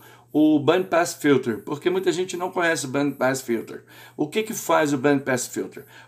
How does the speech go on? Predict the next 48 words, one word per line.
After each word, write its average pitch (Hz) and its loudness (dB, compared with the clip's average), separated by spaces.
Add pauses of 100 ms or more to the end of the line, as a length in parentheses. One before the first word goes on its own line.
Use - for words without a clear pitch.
O - -4
Band 170 0
Pass 151 0
Filter 143 -6
é 139 -2
por 147 6
banda, 143 0 (220)
tá? 151 0 (300)
E 151 4
você 180 2
pode 180 0
colocar 151 0
dois 185 4
rádios, 147 0
um 196 -2
do 180 4
lado 151 2
do 113 -4
outro, 147 0 (280)
e 143 4
operar 180 6
os 147 2
dois 175 2
com 160 -2
um 214 0
quilowatt, 175 2 (240)
que 147 -12
você 185 4
não 196 4
vai 190 8
atrapalhar 180 6
um 185 2
no 208 4
outro. 170 2 (340)
Um 160 4
não 180 6
atrapalha 180 4
o 185 8
outro. 143 2 (600)
Entendeu? 135 4
Quando 202 4
a 202 6
gente 190 -2
perdeu 170 8
esse 202 2
band 151 2
pass 139 4
filter, 202 0